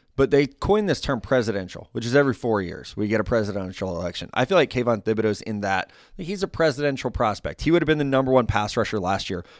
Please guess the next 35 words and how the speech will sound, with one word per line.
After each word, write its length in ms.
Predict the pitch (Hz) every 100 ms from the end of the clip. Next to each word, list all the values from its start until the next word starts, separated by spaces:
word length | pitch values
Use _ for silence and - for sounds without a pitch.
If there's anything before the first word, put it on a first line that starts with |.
| -
by 160 | 113 110
far. 280 | - 107 92
When 140 | 107
you 60 | 107
think 160 | 123
about, 180 | 107 101
like, 160 | 101 95
Jalen 320 | 110 110 98
Phillips, 400 | 113 104 87 - - _ -
Kwity 280 | 143 123 110
Paye, 380 | 110 95 95 - _
those 220 | - 123
types 240 | - 117 -
of 80 | 104
players. 400 | 117 110 107 - - - -
Two 100 | 160
thousand 320 | 165 135 120
twenty, 460 | - 131 139 156 -
that 100 | - 139
was 80 | 131
Chase 320 | - 113 -
Young. 200 | 92 85 -
I 80 | 123
think 160 | 175
he's 200 | 151 147
on 220 | 131 120 101
par 300 | - 110 131
with 120 | 135
Chase 280 | - 139 -
Young. 220 | 135 131
Their 120 | 113
games 360 | 101 107 123 117
are 20 |
very 180 | 123 123
different. 440 | 113 - 135 127